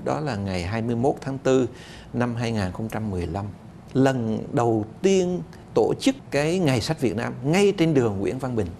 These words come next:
Chỉ diễn ra có bốn năm ngày thôi. Chúng ta thử coi nó có cho phép chúng ta nghĩ đến cái việc là khẳng định có thể con đường này hoạt động lâu dài hay không. Thì tôi cùng với, ờ,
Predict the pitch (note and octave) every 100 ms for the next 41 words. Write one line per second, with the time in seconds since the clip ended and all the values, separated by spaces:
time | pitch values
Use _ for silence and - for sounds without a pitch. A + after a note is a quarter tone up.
0 | - - - - B2+ D#3 C#3 E3 E3 D3+
1 | F3 F#3 G3 - - - E3 C4+ G3+ E3
2 | C#3 A#2 D3 D#3 - - - D3 D#3 D3+
3 | A2+ B2 - B2+ A2 - - G#2 B2+ -
4 | C#3+ - B2+ - E3 D3 C#3 A#2+ A#2+ G#2
5 | G#2+ D3 E3 D#3+ C#3 A2+ - - - -
6 | G#2 F#2 - - - - - A2+ C3 D#2+
7 | G#2+ - - - - - F#2+ - - A#2+
8 | G#2 F2+ E2+ - - - F2+ D#2 G#2 G#2
9 | F2 F#2 - A#2 - - - - - -
10 | G2 - C#3 C3+ C3+ G#2+ F#2 A2 A#2+ D3
11 | E3+ E3+ - - - - F2+ F2+ -